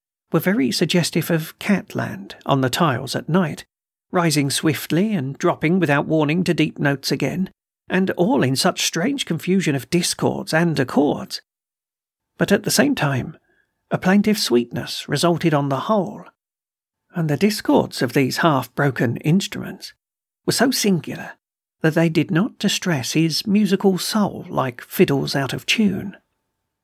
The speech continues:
And that's all for today, except to remind you about my Patreon account,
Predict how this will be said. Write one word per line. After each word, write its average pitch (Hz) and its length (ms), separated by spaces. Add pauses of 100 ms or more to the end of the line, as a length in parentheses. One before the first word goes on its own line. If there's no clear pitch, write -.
(2000)
And 170 240
that's 143 320
all 123 160
for - 160
today, 123 440 (600)
except - 340
to 151 80
remind 139 320
you 139 80
about 123 300
my 123 160
Patreon 123 560
account, - 400